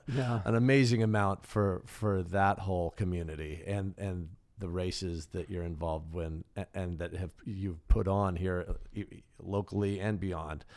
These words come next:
Speaker 2: H-, how cool are, d-, are triathlons to you, and then what do you love about them?
Speaker 1: Yeah. So I remember when I was first approached with this, I thought it, it's really cool because it takes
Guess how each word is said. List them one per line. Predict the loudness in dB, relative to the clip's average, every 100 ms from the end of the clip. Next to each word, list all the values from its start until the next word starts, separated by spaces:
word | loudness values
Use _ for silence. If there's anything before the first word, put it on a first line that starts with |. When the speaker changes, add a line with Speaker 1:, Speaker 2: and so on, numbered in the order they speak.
| -18 -18 -6
Speaker 2:
H-, | -4 0
how | 10 12 10
cool | 8 10 10 10
are, | 6
d-, | 0 -4 -8 _
are | 2 2
triathlons | 4 6 8 6 2 0 -2 -2
to | 0
you, | 2 0
and | 0
then | 2
what | 6 6
do |
you | 6 4
love | 4 4 4
about | 2 2 0 -2 -4
them? | -4 -6 -10 0
Speaker 1:
Yeah. | 8 10 8 2 -20 -8
So | 8 12 12
I | 12 8
remember | 8 8 10 10 10
when | 10 8
I | 6
was | 6 0
first | 6 6 6 2
approached | 0 6 6 6 2
with | 0 4
this, | 2 2 0 -10 -6
I | 0 4 2
thought | 4 8 10 8 4 -16 -20 -20 -20 _ -20 -10 2
it, | 2 2 -12 -20 _ _ _ -2
it's | 0 4
really | 6 6 4
cool | 2 2 8 8 10 8
because | 4 -2 2 2 0 -2
it | -2 -2
takes | 2 4 4 2 -6